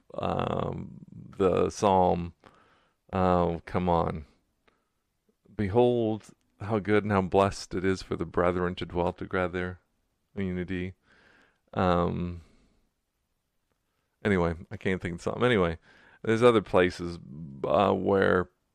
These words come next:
uh, David writes, "Being among the brethren," and being in the congregation of believers. So that seventh thing that's an abomination is one who sows discord among brethren. And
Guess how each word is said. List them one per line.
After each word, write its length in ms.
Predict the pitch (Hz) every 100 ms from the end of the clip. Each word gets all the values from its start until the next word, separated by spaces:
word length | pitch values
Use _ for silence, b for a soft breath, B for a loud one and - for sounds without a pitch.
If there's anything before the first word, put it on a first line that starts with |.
| _ _ _ _ _ _
uh, 360 | - 101 92 90
David 440 | 92 104 107 95
writes, 300 | 90 87 87
"Being 240 | - 95 92
among 260 | 92 92
the 80 | 87
brethren," 480 | 82 92 90 87 87
and 200 | 87 92
being 260 | 98 95 95
in 140 | 90
the 80 | 90
congregation 1080 | - 87 90 87 85 90 95 - 82 78 80
of 360 | 117 92 85 76 _ b b b _
believers. 640 | 92 92 101 87 87 - - B B B
So 240 | - 107 98
that 280 | 113 107
seventh 460 | - 156 147 127 107
thing 320 | 131 123 110
that's 160 | 90 -
an 100 | 92
abomination 920 | 95 107 110 101 98 113 123 - 87
is 140 | 87
one 200 | 92 98
who 140 | 101 90
sows 400 | - 95 92 85
discord 640 | 104 117 - - 85 90
among 320 | 87 90 87
brethren. 640 | 85 92 104 92 85 - - b b b b b b b
And 640 | 101 92 90 87 87 85